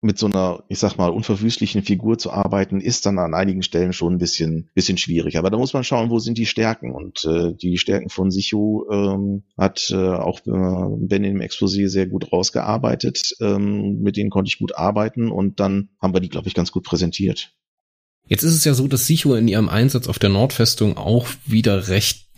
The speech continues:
Speaker 2: techniklastig ist. Hättest du dir persönlich für sie eine andere Rolle oder vielleicht eine andere Story auf der Venus-Festung gewünscht? Vielleicht eher ein bisschen mehr Agenten-Action, ein bisschen mehr Kämpfen oder ein bisschen mehr Dialog für sie?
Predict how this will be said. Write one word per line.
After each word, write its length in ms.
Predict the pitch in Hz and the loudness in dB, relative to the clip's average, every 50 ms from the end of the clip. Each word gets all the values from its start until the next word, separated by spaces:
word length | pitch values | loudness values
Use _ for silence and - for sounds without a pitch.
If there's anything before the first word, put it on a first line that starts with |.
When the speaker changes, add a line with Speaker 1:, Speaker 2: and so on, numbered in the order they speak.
| - - | -10 -2
Speaker 2:
techniklastig 1120 | - 127 120 - - 95 82 - - - - 85 85 - - - - 92 - - - - - | 2 2 2 4 2 0 -2 -2 -4 -2 0 0 0 0 0 0 -2 -2 -2 -4 -6 -6 -2
ist. 340 | - 87 - - - - - - - - - - | -2 0 0 0 -2 -4 -8 -14 -20 -20 -20 -8
Hättest 320 | - - 104 101 - - - | -4 -2 0 2 2 2 2
du 60 | 110 | 0
dir 320 | 98 - - - 110 120 | -2 -2 0 2 2 4
persönlich 640 | 120 - 107 95 98 104 117 156 175 180 170 - - | 4 4 2 2 2 2 2 2 2 0 -2 -4 -6
für 340 | - - - - - 117 113 | -6 -6 -6 -2 2 2 2
sie 240 | 104 107 110 139 156 | 4 4 2 2 4
eine 160 | 147 113 80 | 2 2 2
andere 260 | 95 117 139 131 117 | 2 2 2 2 0
Rolle 320 | 113 107 - 87 113 165 175 | 0 0 2 2 4 4 4
oder 160 | 156 123 104 | 4 2 2
vielleicht 300 | - - 101 - - - | 2 2 2 2 2 2
eine 80 | 80 | 4
andere 180 | 98 107 - 104 | 4 4 4 2
Story 560 | - - - 92 98 123 139 147 156 165 160 - _ _ _ _ _ | 2 2 2 4 4 4 4 4 2 0 -2 -4 _ _ _ _ _
auf 180 | - 107 - | 0 0 2
der 120 | - 113 107 | 4 4 4
Venus-Festung 880 | 120 131 139 135 - - 117 - - 120 123 131 139 156 170 214 180 - | 4 2 2 2 0 0 0 0 2 2 2 2 2 0 -2 -4 -8 -12
gewünscht? 400 | - - 107 110 143 - - - | -4 0 2 2 4 2 0 -2
Vielleicht 260 | - - 85 87 - | -2 0 0 0 2
eher 360 | - - 92 95 90 87 82 117 | 2 2 4 4 4 2 0 -2
ein 140 | 156 - _ - - | -6 -8 _ -2 0
bisschen 260 | - - - - 101 | 0 2 4 4 4
mehr 160 | 92 85 80 | 4 4 2
Agenten-Action, 760 | 92 92 92 107 123 123 - - - - - - - - 113 | 2 2 2 2 2 2 2 0 0 0 0 0 2 2 2
ein 720 | 110 117 - - - - - - - - - - - _ | 2 0 -2 -8 -16 -18 -18 -18 -18 -18 -20 -20 -16 _
bisschen 220 | - - - - 95 | -4 -2 0 2 2
mehr 100 | - - | 2 2
Kämpfen 680 | - - - 117 120 120 - - 113 101 101 101 98 - - - - - - - - - _ _ _ _ - | 0 0 2 2 2 2 2 2 2 2 2 0 -2 -4 -10 -20 -20 -20 -20 -20 -20 -20 _ _ _ _ -4
oder 100 | - 107 | 0 0
ein 80 | 95 87 | 2 2
bisschen 300 | - - - - 90 90 | 2 2 2 2 2 4
mehr 260 | 90 90 87 87 87 | 4 4 4 2 2
Dialog 520 | 85 - 98 95 90 90 95 120 151 - - | 2 2 4 4 4 4 4 2 2 0 0
für 160 | - 135 127 | 2 2 2
sie? 300 | 123 131 131 123 120 | 4 4 2 0 0